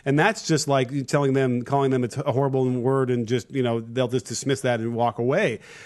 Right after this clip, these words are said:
Uh, that's the thing is, i-, i-, the, the, the, the reality distortion also indicates to them that they are part of a huge movement, and there's constantly reinforced to that by watching things like Fox News,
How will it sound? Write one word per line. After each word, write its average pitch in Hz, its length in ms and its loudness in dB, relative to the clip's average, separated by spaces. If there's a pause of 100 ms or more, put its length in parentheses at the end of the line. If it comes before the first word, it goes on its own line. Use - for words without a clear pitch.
(140)
Uh, 120 300 4 (240)
that's 196 240 4
the 175 80 4
thing 202 240 4
is, 139 160 0
i-, - 20 -10
i-, 165 320 -6
the, 160 180 4
the, 156 180 0
the, 151 160 0
the 147 500 0
reality 175 460 4
distortion 143 540 2
also 156 360 2
indicates 139 380 2
to 127 80 -6
them 135 140 2
that 131 100 0
they 135 100 2
are 143 300 4
part 143 220 2
of 120 80 -2
a 117 40 -2
huge 127 400 2
movement, 113 500 0 (240)
and 135 120 2
there's 131 160 2
constantly 151 520 2
reinforced 139 540 0
to 135 60 0
that 127 180 2
by 120 140 4
watching 127 440 2
things 120 220 0
like 117 120 -2
Fox 113 280 -4
News, 107 260 -4